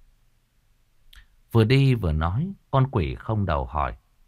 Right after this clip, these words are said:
"Này, hai ông cháu đó đến lâu chưa?"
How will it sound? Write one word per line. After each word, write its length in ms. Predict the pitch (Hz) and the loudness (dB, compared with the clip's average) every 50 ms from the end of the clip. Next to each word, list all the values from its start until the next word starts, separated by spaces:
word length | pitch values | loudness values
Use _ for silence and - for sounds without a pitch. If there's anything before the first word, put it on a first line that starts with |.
| _ _ _ _ _ _ _ _ _ _ _ _ _ _ _ _ _ _ _ _ _ _ _ _ _ _ _ _ _ _ _ _ _ _ _ _ _ - | _ _ _ _ _ _ _ _ _ _ _ _ _ _ _ _ _ _ _ _ _ _ _ _ _ _ _ _ _ _ _ _ _ _ _ _ _ -4
"Này, 280 | 82 78 78 82 82 - _ _ _ - - - _ _ _ _ _ _ | -2 -2 0 -2 -4 -6 _ _ _ -20 -20 -20 _ _ _ _ _ _
hai 180 | - - 120 | 0 2 4
ông 120 | 110 104 101 | 4 4 2
cháu 180 | - 98 98 | 2 0 0
đó 160 | 110 107 104 | 0 0 -2
đến 200 | 107 107 101 120 | 0 0 0 0
lâu 140 | 135 123 107 | 2 0 0
chưa?" 260 | 101 - 107 104 107 | 0 0 -2 -2 -2